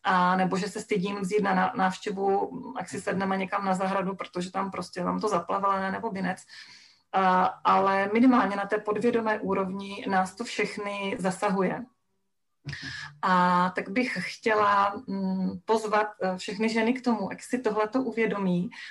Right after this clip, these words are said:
ať obrátí tu svoji pozornost i za zdi svých domů a udělají si to krásné i venku.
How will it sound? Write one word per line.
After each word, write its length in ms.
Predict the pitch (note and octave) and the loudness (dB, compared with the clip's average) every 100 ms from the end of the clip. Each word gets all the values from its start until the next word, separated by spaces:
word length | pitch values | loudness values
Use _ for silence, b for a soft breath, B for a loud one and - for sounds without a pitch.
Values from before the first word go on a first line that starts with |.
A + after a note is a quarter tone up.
| B B - - C3 | B B -16 -8 0
ať 220 | A#3 A#3+ | 0 0
obrátí 640 | G#3+ G#3 G#3+ G#3+ G#3+ G#3+ | 0 2 4 2 0 -6
tu 100 | G#3+ | -4
svoji 300 | A3+ - A3+ | -6 0 2
pozornost 840 | A#3+ G#3+ G#3+ G#3+ G#3+ G3+ G#3 - - - | 2 2 4 4 4 2 0 -4 -10 0
i 340 | G#3+ G#3 G3 | 2 2 0
za 180 | F3+ A3 | 2 2
zdi 220 | G#3 F#3 | 2 -2
svých 340 | F#3+ F#3+ A3+ G#3 | -4 -4 -4 -2
domů 440 | G3+ F3+ E3 F3 - _ B B B B - - | 0 0 0 -6 -12 _ B B B B -8 2
a 500 | F3+ F3 E3+ F3 - | 4 6 4 2 0
udělají 440 | F#3+ A#3+ A3+ A#3 | 2 4 6 4
si 160 | A#3 A3+ | 0 -4
to 140 | A#3 | -4
krásné 600 | - G#3+ G3+ G#3 G#3+ G3+ | 0 2 2 0 -4 -4
i 120 | G#3+ | -4
venku. 540 | G3 G3 G3 - E3 | -2 -2 -4 -4 -8